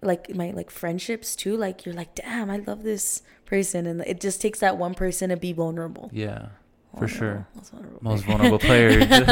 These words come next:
Speaker 1: I just
Speaker 2: <laughs>
Speaker 1: thought that. <laughs> No, yeah. It, it, it just takes that one person, yeah, to be vulnerable, and then you feel comfortable to be like, "Oh, shit, dude, I love you too," you know,
Speaker 2: Mm-hmm.
Speaker 1: like, you know?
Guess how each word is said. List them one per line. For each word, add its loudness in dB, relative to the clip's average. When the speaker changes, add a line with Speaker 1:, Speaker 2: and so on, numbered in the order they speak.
Speaker 1:
I -4
just -10
Speaker 2:
<laughs> -6
Speaker 1:
thought -4
that. 4
<laughs> -4
No, 2
yeah. 0
It, -6
it, -10
it -12
just -6
takes -2
that -2
one -6
person, -10
yeah, -6
to -8
be -6
vulnerable, -2
and -4
then -6
you -6
feel -8
comfortable -10
to -14
be -14
like, -12
"Oh, -16
shit, -14
dude, -12
I -10
love -12
you -18
too," -16
you -12
know, -10
Speaker 2:
Mm-hmm. -8
Speaker 1:
like, -12
you -12
know? -14